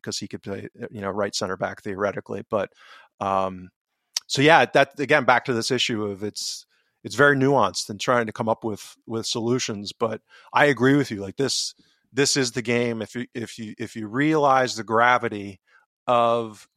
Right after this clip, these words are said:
needing to make some changes, it's the perfect time to do it,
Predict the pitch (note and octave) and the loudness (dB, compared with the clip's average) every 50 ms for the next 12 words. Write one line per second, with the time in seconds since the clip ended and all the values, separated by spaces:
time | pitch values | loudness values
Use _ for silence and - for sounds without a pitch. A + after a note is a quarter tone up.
0 | _ B2+ A#2 A#2+ C3+ D3 D3 C#3 C3 B2+ A#2 - B2 A#2+ A#2 A2+ - - - A#2 | _ -10 -4 -2 0 2 2 2 2 0 -2 -2 -2 0 0 0 -2 -2 -4 -4
1 | A2 G#2+ - A#2+ A2 G#2+ G#2 G2+ G2+ G2+ - - - - _ _ _ _ _ _ | -6 -6 -6 -8 -8 -8 -10 -12 -12 -14 -12 -14 -16 -16 _ _ _ _ _ _
2 | _ _ _ _ _ _ _ _ _ _ _ _ _ _ _ _ - B2 A2+ - | _ _ _ _ _ _ _ _ _ _ _ _ _ _ _ _ -8 -6 -6 -6
3 | - - - A2+ - C#3 A#2 - B2 - - A#2+ G#2+ G2 G2 F2+ G#2+ F#2+ G2 - | -6 -6 -8 -2 0 0 0 0 0 -4 -6 -6 -6 -6 -8 -10 -10 -10 -12 -12